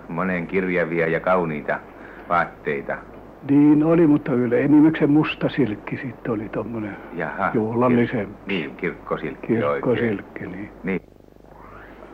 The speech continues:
Speaker 1: Hyväksyivätkö yleensä vanhemmat aina nuo nuorten valitsemat parit?
Speaker 2: Se usein olikin semmonen kiperä paikka niillä nuorilla,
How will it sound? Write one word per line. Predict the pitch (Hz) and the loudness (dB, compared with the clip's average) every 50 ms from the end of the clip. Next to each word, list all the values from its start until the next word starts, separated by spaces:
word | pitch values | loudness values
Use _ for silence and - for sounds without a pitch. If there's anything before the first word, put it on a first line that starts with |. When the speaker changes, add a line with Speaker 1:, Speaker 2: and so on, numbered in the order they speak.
| - - | -8 -2
Speaker 1:
Hyväksyivätkö | 110 135 143 120 - - 101 90 87 90 87 - - 87 92 | 0 0 0 0 -2 -2 0 2 2 2 2 0 0 0 2
yleensä | 101 101 95 90 - 92 87 | 4 2 2 2 2 2 2
vanhemmat | 95 92 87 78 73 76 78 78 80 - - | 4 2 2 0 -2 -2 -2 -2 -2 0 0
aina | 95 104 98 85 76 76 | 2 2 2 2 0 0
nuo | 76 76 76 76 76 73 - - - | 0 0 2 2 2 0 -2 -8 -8
nuorten | 85 87 87 82 78 - - 78 78 76 76 | -4 0 0 0 0 0 -2 -4 -4 0 2
valitsemat | 80 80 73 69 - - - - 71 67 69 69 - - - - - - - | 2 2 0 -2 -6 -10 -10 -10 -8 -6 -6 -8 -8 -10 -16 -18 -18 -10 -2
parit? | - 82 85 85 78 69 - - - - - - - - - - - - - - - - - - - - - - - - - - - - - - - | 0 2 2 2 0 -4 -8 -10 -16 -18 -18 -18 -18 -18 -20 -20 -20 -20 -20 -20 -20 -20 -20 -20 -20 -20 -20 -20 -20 -20 -20 -20 -18 -18 -16 -10 -6
Speaker 2:
Se | 131 131 | -4 -4
usein | 123 110 117 131 - - - - 165 135 113 | -4 -4 -6 -8 -2 2 4 6 6 6 6
olikin | 120 139 147 151 147 - - 139 - 165 - - - - | 4 4 6 6 4 4 2 0 0 0 -4 -10 -10 -4
semmonen | - 123 123 120 135 131 127 120 107 - - | -4 -2 -2 0 0 0 0 -2 -4 -8 -4
kiperä | - 143 117 - 147 131 117 104 | -4 -2 2 2 4 4 2 0
paikka | - - 127 139 143 - - - 131 107 | 0 0 2 2 2 0 0 -4 -6 -4
niillä | 110 120 120 110 110 | -4 -4 -4 -2 0
nuorilla, | 117 131 143 143 131 113 101 90 92 82 | 2 4 4 4 4 2 0 -2 -6 -8